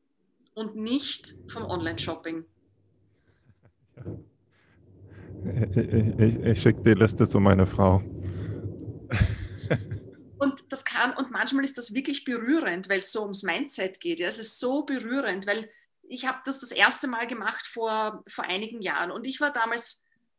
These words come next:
Speaker 1: äh, in Wahrheit war ich überfordert, wenn ich jetzt ganz ehrlich bin. Ja? Ich war einfach überfordert, weil ich bin da gesessen und mir gedacht,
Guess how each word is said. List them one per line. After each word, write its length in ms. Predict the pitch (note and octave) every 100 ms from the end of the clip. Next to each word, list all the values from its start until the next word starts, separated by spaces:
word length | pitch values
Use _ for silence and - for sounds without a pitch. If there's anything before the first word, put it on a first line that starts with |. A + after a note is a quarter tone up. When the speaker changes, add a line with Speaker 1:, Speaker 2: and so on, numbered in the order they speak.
| _ _ -
Speaker 1:
äh, 80 | - -
in 160 | A3+
Wahrheit 220 | F3+ G#3+
war 80 | G#3
ich 80 | G#3+
überfordert, 680 | G#3 - E3+ E3 F3+ - - _ _ -
wenn 80 |
ich 60 | G3+
jetzt 120 | G3+
ganz 220 | F#3+ F#3
ehrlich 280 | F3+ F3+ F#3
bin. 160 | F#3 F3+
Ja? 60 |
Ich 80 | G3
war 80 | F#3
einfach 220 | F3+ F#3
überfordert, 580 | G3+ G#3 - E3+ F3+ F3+
weil 80 | F#3+
ich 140 | F#3
bin 140 | G#3+ G#3+
da 180 | F3
gesessen 380 | F3+ - F#3+ F#3+
und 80 | G3
mir 60 | G#3
gedacht, 200 | G#3